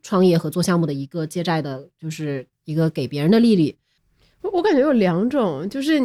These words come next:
Speaker 2: 你父亲那种是已经很正规，你还，还给人利息。
Speaker 1: 这还正规吗？我已经觉得这已经
Speaker 2: 已经很好了。就是像，像，像我们那种家族亲朋好友借钱，
Speaker 1: 嗯。
Speaker 2: 就是反正这钱现在放你那儿没用，先借给我，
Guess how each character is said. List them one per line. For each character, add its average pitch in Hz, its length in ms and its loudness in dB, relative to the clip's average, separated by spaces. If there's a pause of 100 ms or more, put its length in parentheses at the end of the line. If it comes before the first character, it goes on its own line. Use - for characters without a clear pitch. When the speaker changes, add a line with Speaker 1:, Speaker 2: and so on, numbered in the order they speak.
(120)
Speaker 2:
你 190 320 2
父 - 180 -6
亲 294 140 0
那 254 100 2
种 190 140 0
是 233 80 -2
已 - 20 -4
经 220 100 0
很 202 220 -2
正 240 220 0
规， 208 120 0
你 202 80 2
还， 196 100 -6
还 - 140 -10
给 240 120 2
人 196 240 0
利 254 200 2
息。 170 280 -4
Speaker 1:
这 330 100 0
还 339 160 4
正 339 240 4
规 285 160 4
吗？ 277 100 6
我 320 160 4
已 392 40 6
经 359 100 6
觉 330 100 4
得 349 80 6
这 381 160 4
已 294 80 6
经 294 120 6
Speaker 2:
已 - 20 6
经 370 100 4
很 320 240 2
好 277 180 2
了。 190 140 2
就 311 60 0
是 392 160 4
像， 359 240 0
像， 381 260 -4
像 359 160 0
我 285 120 4
们 180 120 4
那 254 60 4
种 240 140 4
家 247 360 0
族 190 220 -4
亲 269 220 0
朋 226 160 2
好 208 160 2
友 214 160 4
借 254 200 0
钱， 160 400 0
Speaker 1:
嗯。 202 60 0
Speaker 2:
就 311 100 0
是 392 220 2 (280)
反 233 140 -2
正 277 80 4
这 403 60 4
钱 247 220 0
现 349 120 0
在 320 80 -2
放 349 120 0
你 214 40 0
那 233 80 0
儿 240 40 0
没 220 220 0
用， 339 360 2
先 302 180 -2
借 311 220 2
给 262 100 2
我， 262 420 -2